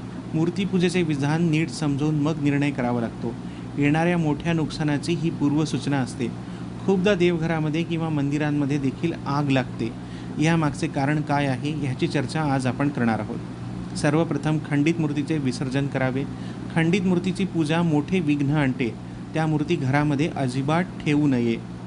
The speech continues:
खंडित मूर्ती जर घरामध्ये ठेवल्या तर त्या नकारात्मक ऊर्जेला आकर्षित करतात, म्हणून त्या मूर्ती विसर्जित करून टाकाव्या आणि त्या जागी त्याच देवतेची नवीन मूर्ती आणून शुभ मुहूर्तावर घराच्या ईशान कोणामध्ये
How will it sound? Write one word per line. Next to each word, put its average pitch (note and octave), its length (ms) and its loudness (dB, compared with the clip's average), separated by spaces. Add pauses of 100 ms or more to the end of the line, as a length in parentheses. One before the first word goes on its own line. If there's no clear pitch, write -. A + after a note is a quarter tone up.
(500)
खंडित D#3 320 2
मूर्ती F3 320 2
जर E3+ 180 2
घरामध्ये D3 420 2
ठेवल्या C#3+ 440 -2 (100)
तर D#3 100 -2
त्या D3+ 180 -2
नकारात्मक C#3+ 600 0
ऊर्जेला D3+ 280 0
आकर्षित C#3 440 -2
करतात, C#3 300 -2 (580)
म्हणून D#3 300 4
त्या E3 160 2
मूर्ती D3+ 280 0
विसर्जित C3+ 440 0 (100)
करून D#3 180 0
टाकाव्या D3 440 -2 (100)
आणि D#3+ 140 2
त्या E3 200 4
जागी C#3 320 0 (180)
त्याच F#3 260 2
देवतेची C#3+ 580 2
नवीन D#3+ 360 0
मूर्ती D#3+ 320 0
आणून C3+ 320 2 (420)
शुभ F3 260 2
मुहूर्तावर D#3+ 680 2
घराच्या D3 420 -2
ईशान D#3+ 400 -2
कोणामध्ये C#3+ 640 0